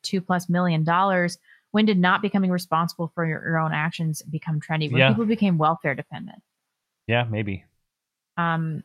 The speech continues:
Speaker 1: Austin, bunch of numbers. Uh, "As if twenty twenty couldn't get any worse, Medicare's friend quarantined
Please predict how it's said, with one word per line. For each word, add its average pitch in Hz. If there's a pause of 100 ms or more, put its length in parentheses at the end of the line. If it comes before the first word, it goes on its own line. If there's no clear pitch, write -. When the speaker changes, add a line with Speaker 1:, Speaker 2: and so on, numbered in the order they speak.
Speaker 1:
Austin, 170
bunch 165
of 151
numbers. 147 (520)
Uh, 165
"As 208
if 311
twenty 339
twenty 311
couldn't 240
get 240
any 196
worse, 175
Medicare's 175
friend 175
quarantined 160